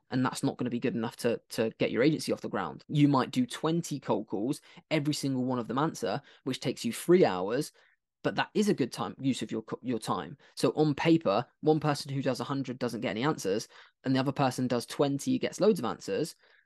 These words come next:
Like, you can't just say he's better because he's done a hundred cold calls. Um, so what I'd rather you do is put every ounce and every second of your time that you have free to scaling your agency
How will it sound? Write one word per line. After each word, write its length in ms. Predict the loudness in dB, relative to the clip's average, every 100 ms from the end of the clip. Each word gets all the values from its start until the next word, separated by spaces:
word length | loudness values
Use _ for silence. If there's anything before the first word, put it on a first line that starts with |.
| _ _ _ _ _ _
Like, 160 | -4 -4 -4
you 160 | -4
can't 280 | 2 2 4
just 140 | 0 2
say 220 | 4 4
he's 200 | 2 0
better 280 | 0 -4 -6
because 240 | -8 -6
he's 120 | -4
done 140 | -2 -2
a 60 |
hundred 320 | -2 -4 -2
cold 220 | 0 0 -2
calls. 300 | -8 -8 -16 -18 -20 -20 _
Um, 200 | -2 0
so 120 | 2
what 120 | 4 4
I'd 100 | 6
rather 260 | 6 6
you 80 | 4
do 160 | 4 2
is 100 | -2
put 300 | -2 0 0
every 460 | 0 0 2 2 0
ounce 320 | -4 -4 -6 -6
and 80 |
every 200 | -6 -4
second 340 | -4 -4 -2 -2
of 80 | -2
your 100 | -4
time 300 | -2 0 0
that 80 |
you 140 | 0 -4
have 180 | -4 -6
free 240 | -2 -2
to 100 | -2
scaling 320 | 2 2 2
your 140 | 2 2
agency 480 | 2 0 -2 -2